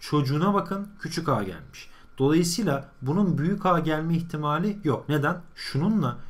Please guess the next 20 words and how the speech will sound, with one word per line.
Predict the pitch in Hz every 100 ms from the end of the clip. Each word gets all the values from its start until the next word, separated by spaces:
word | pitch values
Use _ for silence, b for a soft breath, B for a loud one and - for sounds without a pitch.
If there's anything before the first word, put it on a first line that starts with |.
| B
şunu | - 175
çaprazlarsam | 170 180 175 175 170 160 - 135 156
bu | 185
gelmez. | 147 117 95 - - - B B
Dolayısıyla | 147 147 185
bu | 165
ne | 185
gelecek | 196 175 120 117
o | 110
zaman | 104 101 98
değerli | 95 92
dostlar? | 98 98 - 196 - - -
Küçük | 147 - 107
A | 92
gelmiş | 101 113 160 165
olacaktır. | 101 - - - - - - B B B -
Böyle | 175 208
iki | 214 208
bireyin | 202 208
çaprazlanmasından | 202 190 180 185 165 170 165 165 - 156 151 151 127